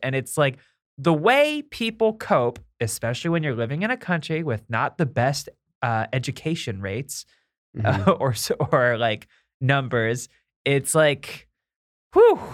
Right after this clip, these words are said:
Speaker 1: the, the, the lengths people will go through to find explanations, the, the, the, the strangest possible explanation.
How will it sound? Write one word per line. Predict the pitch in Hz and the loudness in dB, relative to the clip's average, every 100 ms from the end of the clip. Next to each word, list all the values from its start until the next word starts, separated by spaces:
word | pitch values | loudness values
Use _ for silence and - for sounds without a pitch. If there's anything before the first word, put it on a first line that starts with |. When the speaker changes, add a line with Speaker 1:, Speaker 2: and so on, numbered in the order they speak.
| - | -6
Speaker 1:
the, | 156 156 | 2 2
the, | 139 156 | 4 2
the | 135 151 | 2 2
lengths | 160 202 196 | 2 0 -2
people | - 196 180 | -4 -2 2
will | 165 151 | 2 4
go | 151 151 | 4 2
through | 151 147 131 | 2 0 0
to | - 131 | -2 -6
find | - 135 131 120 | -2 -2 -2 -6
explanations, | - 127 - 135 127 120 123 113 110 | -6 -6 -6 -6 -4 -6 -8 -8 -8
the, | 139 135 | -6 -4
the, | 143 160 131 - | 0 0 0 -4
the, | 160 151 - | -2 -2 -4
the | 131 | -8
strangest | 143 - 180 202 185 175 | -6 -2 -2 0 -2 -2
possible | 165 139 143 139 127 - | -2 -2 -2 -2 -2 0
explanation. | 123 - 131 120 113 117 | -4 -6 -8 -6 -8 -6